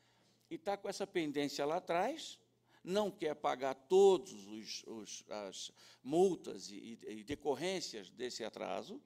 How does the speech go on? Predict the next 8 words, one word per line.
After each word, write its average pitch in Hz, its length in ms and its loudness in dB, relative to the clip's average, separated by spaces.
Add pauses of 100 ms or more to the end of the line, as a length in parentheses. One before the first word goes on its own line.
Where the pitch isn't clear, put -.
(300)
porque - 180 -4
já 135 100 -2
pagou 127 320 -2
para 123 200 -4
o - 40 -12
crea, 117 380 -6 (520)
né? 143 240 -10 (460)
Então, 214 580 -2